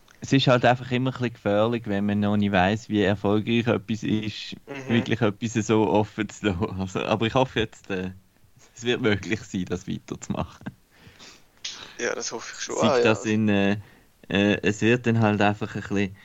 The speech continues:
Speaker 1: ähm, vielleicht in Mandalorian weitergehen oder dann eben in einem Kinofilm oder eben eine zweite Staffel Ahsoka. Das, wie das es weitergeht, ist ja wie irgendwie noch, noch offen.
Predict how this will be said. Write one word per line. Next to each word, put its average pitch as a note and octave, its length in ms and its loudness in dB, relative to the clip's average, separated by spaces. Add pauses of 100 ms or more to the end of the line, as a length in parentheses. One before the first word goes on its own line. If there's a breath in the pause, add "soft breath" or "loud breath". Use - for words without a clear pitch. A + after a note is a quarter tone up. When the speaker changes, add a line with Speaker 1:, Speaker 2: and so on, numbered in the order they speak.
(1200 loud breath)
Speaker 1:
ähm, F#2+ 420 2
vielleicht G2+ 420 -4
in F#2+ 140 2
Mandalorian G2+ 840 2
weitergehen G2+ 760 2
oder F#2 300 -2
dann F2 180 2
eben F2+ 200 2
in D#2+ 120 -2
einem E2+ 140 -4
Kinofilm F#2+ 840 2
oder E2+ 340 -2 (200)
eben F2 220 0
eine E2+ 140 0
zweite F2+ 420 2
Staffel F2+ 440 -2
Ahsoka. F2+ 680 0
Das, - 440 -8
wie G#2+ 300 2
das A#2 220 0
es A2 140 -8
weitergeht, G#2 600 0
ist - 140 -6
ja F#2 120 4
wie F#2+ 160 4
irgendwie F#2+ 380 2
noch, F#2 280 2
noch F#2 200 2
offen. F#2 400 0